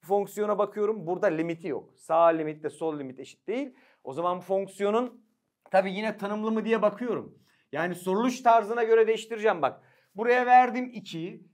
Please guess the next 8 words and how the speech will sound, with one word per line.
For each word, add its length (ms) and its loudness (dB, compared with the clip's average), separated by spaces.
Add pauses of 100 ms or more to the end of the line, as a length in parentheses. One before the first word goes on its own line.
İki 340 -6
için 280 -8
sonucum 540 -2
üç. 360 -6 (140)
Yani 420 -10
F 200 -6 (140)
iki 300 -10
var. 240 -6